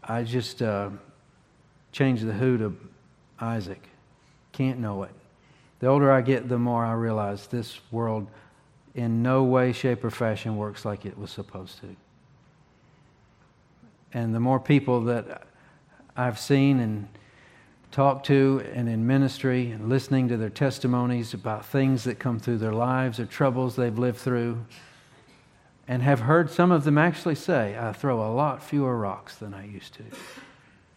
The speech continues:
Maybe that's a badge earned with maturity.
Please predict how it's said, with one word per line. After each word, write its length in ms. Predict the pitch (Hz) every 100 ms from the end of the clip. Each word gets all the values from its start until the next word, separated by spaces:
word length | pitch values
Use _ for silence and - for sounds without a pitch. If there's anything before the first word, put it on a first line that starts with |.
| _ _ _ _ _ - - - _ _ _ _ _ _ -
Maybe 260 | 131 160 170
that's 300 | 165 156 -
a 80 | 127
badge 480 | 127 139 143 117
earned 340 | 127 131 127 120
with 280 | 113 113 117
maturity. 680 | 113 - 123 107 92 95